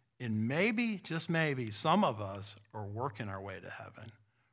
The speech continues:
rather than trusting what Christ did. Maybe some of us sometimes, you know, Billy Graham used to say, and I could still see Billy Graham doing this. You know, he used to say, "If I could work my way to heaven,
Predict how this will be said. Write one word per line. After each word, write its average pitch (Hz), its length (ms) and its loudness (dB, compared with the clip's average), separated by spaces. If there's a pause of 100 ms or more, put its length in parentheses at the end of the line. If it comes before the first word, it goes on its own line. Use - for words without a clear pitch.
(120)
rather 127 300 -2
than 110 160 -6
trusting 113 500 -4
what 104 180 -4
Christ 110 480 -8
did. - 260 -16 (800)
Maybe 170 240 2
some 175 320 6
of 151 160 4
us 110 120 -2
sometimes, 127 520 -2 (120)
you 139 100 0
know, 131 100 0
Billy 180 260 8
Graham 175 340 8
used 139 200 2
to 123 80 -6
say, 123 220 -4
and 113 100 -8
I 127 80 -4
could 117 200 -10
still 165 360 -2
see 156 180 -4
Billy 147 300 -4
Graham 135 340 0
doing 127 380 -2
this. 101 400 -10 (480)
You 127 140 -6
know, 120 160 -2 (240)
he 160 100 0
used 160 120 0
to 139 60 -8
say, 120 220 0
"If 107 160 -4
I 190 160 12
could 139 240 2
work 160 360 6
my 165 160 4
way 160 200 0
to 151 100 -2
heaven, 147 440 -2